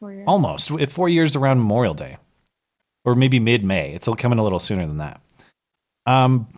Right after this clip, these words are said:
Speaker 2: you know, nothing special planned, guys, but thank you for sticking with us through, some of you, two hundred Sundays in a row with almost zero exception. I think we've skipped, like, two or three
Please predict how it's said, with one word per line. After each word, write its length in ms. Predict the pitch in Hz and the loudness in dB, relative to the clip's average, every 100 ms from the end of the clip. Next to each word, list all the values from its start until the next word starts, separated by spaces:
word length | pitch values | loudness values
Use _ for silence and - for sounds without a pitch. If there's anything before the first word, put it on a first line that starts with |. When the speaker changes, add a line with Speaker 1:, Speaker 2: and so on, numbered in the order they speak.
| - | -10
Speaker 2:
you 220 | 165 175 | -4 0
know, 80 | 185 | 2
nothing 240 | 202 190 | 2 2
special 360 | 180 202 190 190 | 0 -2 2 2
planned, 320 | - 165 160 | 2 2 4
guys, 200 | 143 160 | 4 2
but 180 | 151 127 | 2 0
thank 260 | 131 131 131 | 2 0 0
you 120 | 123 | -4
for 260 | 107 117 104 | -2 -2 0
sticking 420 | - 139 127 110 | 0 -2 0 0
with 220 | 98 127 | 0 0
us 160 | 117 - | 0 -2
through, 360 | 110 98 87 - | -2 -2 -2 -6
some 260 | - - 254 | -4 -2 0
of 80 | 208 | -2
you, 120 | 110 - _ | -4 -6 _
two 240 | - 269 | -2 0
hundred 500 | 247 190 220 185 160 | 2 0 0 2 2
Sundays 760 | 113 - 156 208 170 107 101 95 | 0 0 0 2 2 0 0 -4
in 120 | 131 | -4
a 60 | 104 | -2
row 160 | 131 | 0
with 180 | 131 120 - | 0 -4 0
almost 420 | 220 269 240 131 | 2 4 2 2
zero 300 | 127 156 151 | 2 4 4
exception. 460 | 117 - 110 - 82 | 2 0 -2 -2 -4
I 60 | |
think 160 | 87 143 | -4 -2
we've 140 | 135 | -2
skipped, 420 | - - 127 127 - - - _ _ - | -2 0 0 -2 -16 -20 -20 _ _ -10
like, 140 | - | -8
two 200 | - 165 | -2 2
or 140 | 170 | 2
three 600 | 131 - 101 101 127 185 | 0 -4 -6 -4 -4 -4